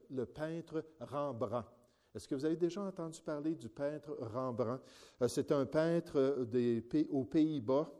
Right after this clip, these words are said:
euh, qui, euh, a été assez célèbre au dix-septième siècle à cause de peintures, euh, dont Le Retour du Fils prodigue.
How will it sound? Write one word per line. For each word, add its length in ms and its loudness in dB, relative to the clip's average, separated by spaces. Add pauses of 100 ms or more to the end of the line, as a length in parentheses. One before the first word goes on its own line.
(160)
euh, 320 -2
qui, 280 -2
euh, 120 2 (380)
a 120 6
été 220 2
assez 260 0
célèbre 640 2
au 60 -2
dix-septième 680 -2
siècle 360 -2
à 100 -4
cause 280 4
de 80 6
peintures, 640 0 (320)
euh, 120 6
dont 300 4
Le 140 4
Retour 400 2
du 100 -10
Fils 320 -4
prodigue. 540 -4